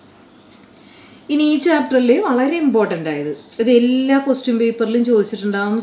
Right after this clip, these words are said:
sociology and relation with other social sciences. അത് sociology and economics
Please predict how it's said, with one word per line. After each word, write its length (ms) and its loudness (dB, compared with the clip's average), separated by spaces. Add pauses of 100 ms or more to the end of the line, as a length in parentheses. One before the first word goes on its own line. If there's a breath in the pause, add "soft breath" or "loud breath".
sociology 580 -2 (100)
and 120 -4 (120)
relation 420 -2 (120)
with 160 -6 (200)
other 200 -4 (180)
social 380 -4
sciences. 380 -10 (600 loud breath)
അത് 100 2 (120)
sociology 600 4
and 160 -4
economics 500 -6